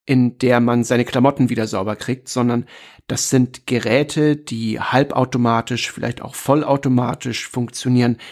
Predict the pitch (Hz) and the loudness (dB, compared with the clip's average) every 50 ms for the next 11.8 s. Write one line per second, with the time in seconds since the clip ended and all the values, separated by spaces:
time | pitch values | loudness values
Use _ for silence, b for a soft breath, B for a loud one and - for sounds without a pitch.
0 | B B B _ _ - 135 131 127 123 139 143 139 135 127 - - - 120 120 | B B B _ _ -4 -2 0 0 2 2 2 2 2 -2 -2 -6 -6 -4 -4
1 | 117 110 - 123 120 135 127 - - - - 127 127 120 120 117 - - 92 92 | -4 -2 0 0 2 2 2 0 -2 -2 0 2 2 2 0 -2 -2 0 0 -2
2 | 104 - 107 104 - - 90 90 92 90 101 101 - B B B B B B B | -2 -4 -8 -12 -10 -10 -10 -8 -8 -10 -10 -12 -16 B B B B B B B
3 | B B B B _ _ - _ - - 127 135 139 135 139 139 127 123 127 127 | B B B B _ _ -18 _ -2 2 4 4 4 4 2 0 0 0 -2 -2
4 | - - - - 120 139 175 190 180 165 139 131 139 139 143 139 - - - 123 | -4 -8 -8 -6 -4 -2 -2 -2 -2 -2 0 0 0 2 0 0 -2 -2 -2 -2
5 | 120 120 123 120 - - 131 123 - - - 123 - 160 143 160 151 - 135 135 | 0 -2 -2 -4 -4 -4 -4 -6 -4 -4 -4 -2 -2 0 0 0 0 0 -2 -4
6 | - - 131 131 131 135 131 127 127 B B B B B B B _ 160 139 160 | -2 0 0 0 2 2 2 0 0 B B B B B B B _ 0 2 2
7 | 151 151 139 147 143 - 139 131 - 135 131 127 120 - - 131 123 - - 131 | 2 2 0 -2 -2 -2 -2 -2 0 0 -2 -2 -2 -2 -2 -4 -4 -2 0 0
8 | 127 123 123 123 - - - 113 113 - - - - 127 117 120 127 120 - 151 | 2 2 0 0 -4 -4 -6 -6 -6 -6 -8 -6 -4 -4 -2 -2 -4 -4 -2 -4
9 | 170 - - - b b b b b b b b b b b - - 135 135 - | -4 -6 -10 -18 b b b b b b b b b b b -2 0 2 2 2
10 | - 143 143 135 - - 139 - 143 127 - - 139 139 - 135 123 - - - | 2 0 0 0 -2 -6 -6 -4 -6 -4 -2 -2 -2 0 0 -2 -4 -2 -2 0
11 | 123 131 127 - 143 127 131 123 127 127 123 123 120 - - | 0 0 0 -2 -2 0 2 4 4 4 4 2 0 -2 -6